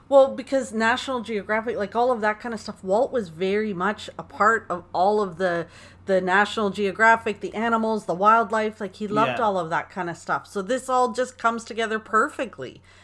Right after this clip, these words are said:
Speaker 1: You have all of their great brands. And some of these shorts, Andrew, you have to go and check out some of these shorts.
Speaker 2: Yes.
Speaker 1: They are absolutely hysterical. So,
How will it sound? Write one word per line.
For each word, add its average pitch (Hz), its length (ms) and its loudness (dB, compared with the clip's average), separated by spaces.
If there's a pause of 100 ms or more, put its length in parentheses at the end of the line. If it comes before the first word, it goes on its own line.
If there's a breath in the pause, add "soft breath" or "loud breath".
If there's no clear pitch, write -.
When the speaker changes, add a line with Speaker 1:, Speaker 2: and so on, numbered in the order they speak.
(120)
Speaker 1:
You 214 140 0
have 220 200 6
all 208 300 4
of 226 100 0
their 208 140 0
great 196 320 -2
brands. 196 380 -2
And 202 240 -6
some 277 240 2
of 330 100 -2
these 214 200 -4
shorts, 208 520 -2 (400 soft breath)
Andrew, 196 380 -2 (320 soft breath)
you 190 100 -2
have 226 540 4
to 240 100 -4
go 196 260 2
and 190 200 -4
check 185 240 -4
out 180 180 -4
some 170 220 -4
of 160 80 -8
these 156 180 -10
shorts. 135 340 -6
Speaker 2:
Yes. - 300 -16 (540 soft breath)
Speaker 1:
They 214 440 2
are 196 540 4
absolutely 196 840 2
hysterical. 180 720 -4
So, 196 420 0